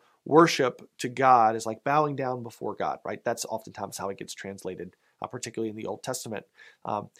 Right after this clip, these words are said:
but he says that really all of our lives are worship. Our lives, he says, are always bent in a particular direction. And the quickest way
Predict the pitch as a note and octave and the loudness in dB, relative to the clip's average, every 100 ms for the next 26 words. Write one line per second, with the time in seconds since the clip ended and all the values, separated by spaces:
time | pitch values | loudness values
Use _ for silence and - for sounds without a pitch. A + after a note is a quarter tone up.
0 | - - E3 F#3 A3 E3 D3+ D#3+ E3 - | -12 0 2 8 8 6 4 2 2 4
1 | D3 G3 B2+ G#2+ F#2+ G2 G2 E2 D#2 C2+ | 6 6 2 -2 -4 -6 -6 -10 -12 -12
2 | - - _ _ _ _ _ _ - C3+ | -14 -16 _ _ _ _ _ _ 0 2
3 | C3 C#3+ E3 D#3 C3 C3 A#2 A#2+ - B2+ | 6 8 8 6 -6 -4 -2 -2 0 2
4 | C#3 B2 G#2 - B2 F#2+ - - A#2+ A#2 | 2 -2 -6 -6 -6 -6 -12 -14 -12 -10
5 | G#2+ - A#2 A2+ G#2+ G2+ G#2 - G2+ F#2+ | -10 -8 -8 -8 -8 -6 -6 -8 -14 -18
6 | _ _ _ - B2 A#2+ B2 A2+ _ _ | _ _ _ -6 -4 0 0 0 _ _
7 | - - B3+ A#3 - D3+ F3 C3+ A#2 B2+ | -10 4 4 6 2 6 6 6 4 -2